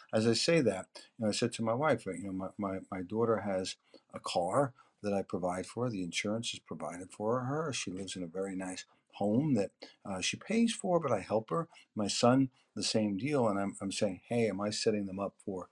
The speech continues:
success or for failure?" Now, the, the, the silver lining is all of my children are early risers. They're all, uh, readers. They're all hard workers. So hopefully I haven't, um, taken them to a point where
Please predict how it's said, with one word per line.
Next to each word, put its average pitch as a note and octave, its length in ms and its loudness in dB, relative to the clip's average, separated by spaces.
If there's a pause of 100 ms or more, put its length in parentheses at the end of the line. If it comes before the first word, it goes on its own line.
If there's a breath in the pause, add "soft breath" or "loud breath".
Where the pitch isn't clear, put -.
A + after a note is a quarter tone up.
(260 soft breath)
success - 640 2
or G#2 100 -4
for - 160 -8
failure?" F#2 440 0
Now, F#2+ 320 -4
the, A#2 240 0
the, A#2+ 180 -4
the G#2+ 180 -2
silver C#3+ 340 4
lining A2 520 4
is F#2 180 -8 (540 soft breath)
all A2+ 360 6
of A2+ 100 2
my G#2+ 100 2
children G2+ 420 0
are F#2+ 140 -2
early G2+ 260 0
risers. F2+ 560 -4
They're F#2+ 100 -2
all, G#2+ 340 4 (400 loud breath)
uh, F#2 360 -6
readers. G2 540 -2
They're G2 120 -8
all G2 320 -2 (120)
hard G2+ 240 4
workers. A#2 420 -2
So F#2 220 -2 (300 loud breath)
hopefully C3+ 460 2
I F#2+ 80 -4
haven't, G2+ 440 -2
um, F#2 300 -2
taken G#2 320 -4
them F2+ 220 -6
to F#2 60 -8
a - 140 -14
point F#2 240 -6
where F2 320 -8